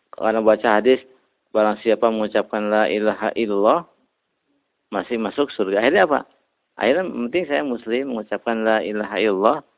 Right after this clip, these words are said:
dijamin masuk surga. Padahal itu hadis-hadis kaitan dengan wa'ad janji. Harus dipahami dengan makna yang utuh. Seperti itu. Fihi masail,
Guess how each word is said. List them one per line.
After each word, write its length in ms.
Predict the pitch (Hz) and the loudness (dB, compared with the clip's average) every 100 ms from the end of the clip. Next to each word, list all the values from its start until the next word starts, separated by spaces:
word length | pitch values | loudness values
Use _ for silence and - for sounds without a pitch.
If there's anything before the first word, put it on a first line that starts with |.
| - | -8
dijamin 400 | 98 101 123 113 | -2 0 0 -2
masuk 320 | 98 151 - _ _ _ _ _ - | -4 -4 -6 _ _ _ _ _ -14
surga. 320 | 107 98 - | -12 -12 0
Padahal 480 | 104 143 240 - - | 2 4 4 2 -4
itu 160 | - 180 | -4 -2
hadis-hadis 540 | 127 131 - 117 156 - | 0 -2 -4 -6 -6 -2
kaitan 380 | 101 139 143 | -2 -2 -4
dengan 240 | 113 113 120 | -4 -2 -2
wa'ad 300 | 135 117 110 | -4 -6 -8
janji. 400 | 120 127 110 107 _ - _ | -8 -6 -6 -8 _ -20 _
Harus 240 | 101 120 135 113 | -2 -2 -2 0
dipahami 800 | 120 123 - 110 98 98 123 123 | 2 2 0 0 0 0 -2 0
dengan 460 | 101 104 135 170 _ _ _ _ _ | 0 0 -4 -6 _ _ _ _ _
makna 400 | 107 107 92 107 | -6 -4 -4 -2
yang 160 | 110 107 | -2 -4
utuh. 380 | 123 - 110 - - - _ _ _ _ _ _ | -8 -6 -8 -10 -20 -20 _ _ _ _ _ _
Seperti 320 | 92 - - | -20 -20 -20
itu. 160 | _ - _ _ _ _ _ _ _ _ _ _ _ _ _ _ _ _ - _ _ _ _ _ _ - | _ -20 _ _ _ _ _ _ _ _ _ _ _ _ _ _ _ _ -20 _ _ _ _ _ _ 0
Fihi 220 | 131 147 160 | 6 8 8
masail, 720 | 143 123 127 101 120 175 | 6 4 6 6 8 6